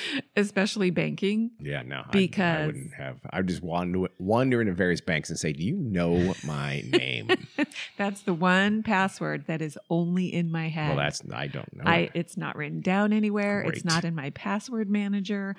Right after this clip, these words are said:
Speaker 1: which you couldn't
Speaker 2: Is
Speaker 1: get
Speaker 2: it
Speaker 1: into anyway.
Speaker 2: Sausage Fest sixty-nine?
Speaker 1: <laughs> No.
Speaker 2: Oh, shoot.
Speaker 1: There's no hints. Nobody would ever think of what it is.
Speaker 2: Damn it.
Speaker 1: So the, the reporter who wrote the article for the New York Times, um, talked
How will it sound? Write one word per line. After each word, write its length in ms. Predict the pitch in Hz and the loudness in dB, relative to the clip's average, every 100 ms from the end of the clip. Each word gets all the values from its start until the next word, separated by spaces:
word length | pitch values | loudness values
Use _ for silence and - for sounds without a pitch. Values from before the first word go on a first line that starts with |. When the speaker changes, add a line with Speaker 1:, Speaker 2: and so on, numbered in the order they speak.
| - - | -12 -6
Speaker 1:
which 280 | 233 214 - | -4 -2 -4
you 160 | 190 190 | -2 0
couldn't 220 | 220 175 | 2 4
Speaker 2:
Is 140 | 190 190 | 4 6
Speaker 1:
get 60 | |
Speaker 2:
it 60 | 85 | 6
Speaker 1:
into 180 | 85 180 | 6 6
anyway. 120 | 175 - | 8 6
Speaker 2:
Sausage 640 | 87 92 - 107 - - | 6 2 4 2 2 -4
Fest 480 | - - 78 - - | -4 2 2 0 -4
sixty-nine? 540 | - 69 - 64 60 - - - | -2 -2 -2 0 4 2 2 -2
Speaker 1:
<laughs> 80 | 269 _ - - - | -2 _ -20 -18 -10
No. 100 | 269 269 - - | -10 -10 -14 -12
Speaker 2:
Oh, 60 | - _ _ | -14 _ _
shoot. 240 | - - - - _ - | -20 -20 -20 -20 _ -2
Speaker 1:
There's 180 | 180 185 | 0 2
no 140 | 196 | 2
hints. 360 | 226 214 220 - | 2 0 -2 -2
Nobody 280 | 175 165 151 | -2 0 -2
would 120 | 151 | -2
ever 200 | 165 208 | -2 -2
think 260 | 202 202 | -2 -2
of 140 | 196 190 | -2 -4
what 160 | 180 | -2
it 120 | 196 175 | -2 -2
is. 280 | 156 151 180 - | -4 -6 -10 -18
Speaker 2:
Damn 200 | - - | -20 -20
it. 60 | _ _ _ - - _ | _ _ _ -20 -20 _
Speaker 1:
So 220 | - 247 214 | 2 4 8
the, 320 | 214 185 - - _ - | 8 6 2 -6 _ -8
the 400 | 170 196 165 160 | 2 4 4 2
reporter 440 | 175 175 185 180 175 | 0 2 4 4 2
who 280 | 175 165 - | 0 -2 -2
wrote 260 | 170 160 | -2 -2
the 220 | 165 156 - | -2 -2 0
article 340 | 165 170 160 | -2 -2 -4
for 140 | - 151 | -4 -4
the 80 | 160 | -4
New 80 | |
York 200 | 156 143 | -4 -6
Times, 580 | - 165 147 151 - - - _ 180 | -4 -2 -2 -6 -10 -16 -20 _ -4
um, 280 | 160 147 | -4 -4
talked 380 | - 190 160 - | -2 -2 -2 -6